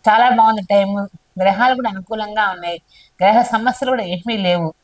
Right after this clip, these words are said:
అయితే వీళ్ళే తొందరపడాలి ప్రతి పనికి కూడా. "ఆ, అవుతుందిలే, చేద్దాంలే" అని ఆలోచించినట్లయితే వెనకాడిపోతూ ఉంటారు. వెనక్కి పోకుండా ముందు జరగాలంటే మనం తొందరపడాలి. ప్రతిదీ కూడా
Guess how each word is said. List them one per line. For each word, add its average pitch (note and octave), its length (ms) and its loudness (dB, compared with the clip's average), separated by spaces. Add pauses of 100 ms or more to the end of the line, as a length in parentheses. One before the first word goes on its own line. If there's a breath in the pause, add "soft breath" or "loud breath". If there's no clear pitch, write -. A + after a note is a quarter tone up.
(220 soft breath)
అయితే G3 240 0
వీళ్ళే B3 440 -2
తొందరపడాలి G3 680 0
ప్రతి F3 240 -10
పనికి G#3 320 -8
కూడా. D#3+ 260 0 (420 soft breath)
"ఆ, F#3+ 100 2
అవుతుందిలే, B3 560 -2 (280)
చేద్దాంలే" A#3+ 560 0
అని A3 180 -6
ఆలోచించినట్లయితే G3 800 -6
వెనకాడిపోతూ F#3 760 -4
ఉంటారు. D3 400 0 (340 soft breath)
వెనక్కి B3+ 280 -4
పోకుండా A#3+ 460 -2
ముందు A3 220 -6
జరగాలంటే G3 640 0 (200)
మనం G3 280 -6
తొందరపడాలి. D#3+ 600 -2 (360 soft breath)
ప్రతిదీ B3+ 320 -6
కూడా C4 200 2